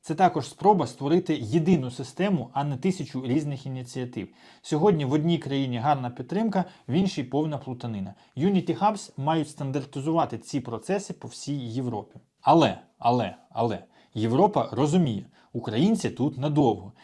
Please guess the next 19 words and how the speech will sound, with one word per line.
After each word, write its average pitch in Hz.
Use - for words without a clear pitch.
І 127
або 151
вони 147
інтегруються 143
правильно, 135
або 131
проблеми 127
із 147
безробіттям, 143
соціалкою, 147
мовним 156
бар'єром, 135
вони 147
тільки 160
накопичуються 123
і 127
стануть 151
ще -
гіршими. 117